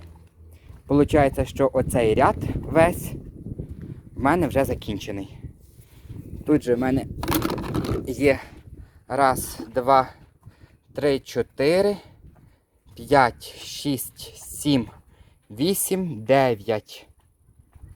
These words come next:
десять, одинадцять, дванадцять, тринадцять, чотирнадцять,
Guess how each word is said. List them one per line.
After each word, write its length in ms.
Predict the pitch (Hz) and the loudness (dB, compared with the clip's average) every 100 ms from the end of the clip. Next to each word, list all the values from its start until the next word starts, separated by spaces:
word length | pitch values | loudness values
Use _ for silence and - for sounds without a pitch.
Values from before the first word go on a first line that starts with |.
| - - | -20 -20
десять, 840 | - 104 123 139 156 196 208 - - _ _ _ _ _ _ _ _ _ _ _ | -6 4 4 4 2 0 0 -4 -20 _ _ _ _ _ _ _ _ _ _ _
одинадцять, 640 | 135 127 131 143 151 147 117 | 2 4 6 4 2 -2 -4
дванадцять, 540 | 104 117 139 175 156 | 0 2 2 0 -4
тринадцять, 640 | - 131 131 151 156 147 | -2 0 2 2 0 -4
чотирнадцять, 540 | - 123 123 143 139 | -6 -4 -2 -2 -6